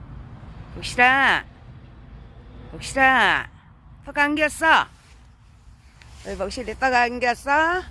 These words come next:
왜 이렇게 자꾸 안겨? 씨, 새끼야, 이또 몸풀어서 감기가서 그래. 가자, 가자.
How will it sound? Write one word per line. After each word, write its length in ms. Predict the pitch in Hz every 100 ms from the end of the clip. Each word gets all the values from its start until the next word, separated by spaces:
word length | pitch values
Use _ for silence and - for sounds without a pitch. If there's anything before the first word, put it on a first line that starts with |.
| - - - -
왜 160 | 226
이렇게 240 | 285 285 277
자꾸 260 | 262 -
안겨? 560 | 262 269 294 294 294 233 - - - - - - - - - - -
씨, 340 | - 311 247 - - - - -
새끼야, 340 | - 254 196 - - - - - - - -
이또 240 | 269 285
몸풀어서 440 | 269 262 269 262 247
감기가서 480 | - 247 247 254
그래. 240 | 247 262 277 - - - - - -
가자, 180 | - - - - - - - -
가자. 200 | - -